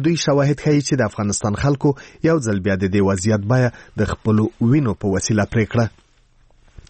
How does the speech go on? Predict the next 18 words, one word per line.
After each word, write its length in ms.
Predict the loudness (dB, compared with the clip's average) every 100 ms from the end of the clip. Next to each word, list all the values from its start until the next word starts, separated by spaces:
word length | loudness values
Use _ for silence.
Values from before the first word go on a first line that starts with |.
| -20 -20 -8 -2
د 80 | 0
بشري 300 | 2 0 0
حقونو 360 | 0 0 0 2
د 80 | 2
دې 100 | 2 0
مدافع 360 | 0 0 0 0
سازمان 360 | 0 0 0 0 0
راپور 300 | 0 0 0
زیاتوي 320 | 0 2 0
چې 560 | 0 -4 -8 -20 -6 -2
د 120 | -2
پخواني 320 | -2 -2 0 2
دولت 320 | 2 0 0 -2
وسلوالو 500 | 0 0 2 2 2 0
ځواکونو 400 | 0 0 0 2 0 -2
او 20 |
د 160 | 0 0
امریکا 340 | 0 0 -2